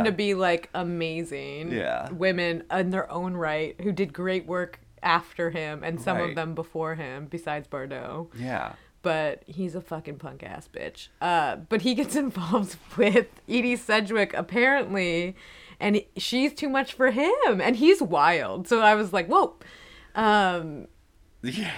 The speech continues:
Speaker 2: and so he's like,
Speaker 1: Right.
Speaker 2: "I need this bitch out of my house.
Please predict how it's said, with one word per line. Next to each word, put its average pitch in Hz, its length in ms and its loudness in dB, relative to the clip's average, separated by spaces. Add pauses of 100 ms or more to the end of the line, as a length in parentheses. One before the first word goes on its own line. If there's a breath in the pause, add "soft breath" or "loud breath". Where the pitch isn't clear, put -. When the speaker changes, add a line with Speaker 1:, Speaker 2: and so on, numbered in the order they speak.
Speaker 2:
and 208 680 4
so 214 200 0
he's 208 260 -2
like, 185 300 2
Speaker 1:
Right. - 100 -2
Speaker 2:
"I 208 140 6
need 233 180 2
this 208 220 2
bitch 185 400 -2
out 170 180 2
of 185 80 -2
my 185 160 0
house. 165 480 -2